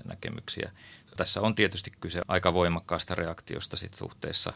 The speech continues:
Venäjään. Et jos tällä pyritään nyt sit jotakin kertomaan Venäjään päin, niin se voi liittyä monikin asioihin. Se voi liittyä just tähän niinku Venä-, Suomen Venäjäkuvan muuttumiseen –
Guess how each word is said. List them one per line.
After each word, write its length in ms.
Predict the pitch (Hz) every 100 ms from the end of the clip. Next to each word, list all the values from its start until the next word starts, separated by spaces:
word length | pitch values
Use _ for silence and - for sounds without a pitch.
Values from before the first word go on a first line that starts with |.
| 82
Venäjään. 560 | 78 78 71 76 82 76
Et 200 | 85 -
jos 180 | 82 -
tällä 300 | - 92 87
pyritään 440 | - 87 85 85
nyt 100 | 85
sit 220 | - - -
jotakin 360 | 82 90 85
kertomaan 480 | - 85 - 85 82
Venäjään 440 | 87 87 85 87
päin, 260 | - 50 50
niin 220 | 50 - - - - -
se 220 | - 90 82
voi 160 | 87
liittyä 300 | 90 92 92
monikin 420 | 92 95 87 80
asioihin. 440 | 78 - 82 85 87
Se 120 | 85
voi 140 | 85
liittyä 320 | 87 87 85 87
just 220 | 90 -
tähän 240 | 85 85
niinku 300 | 85 - - - - 98
Venä-, 220 | 92 98
Suomen 360 | 98 101 87 82
Venäjäkuvan 580 | 92 90 80 82 82 85
muuttumiseen – 880 | 82 85 - 85 82 - 82 -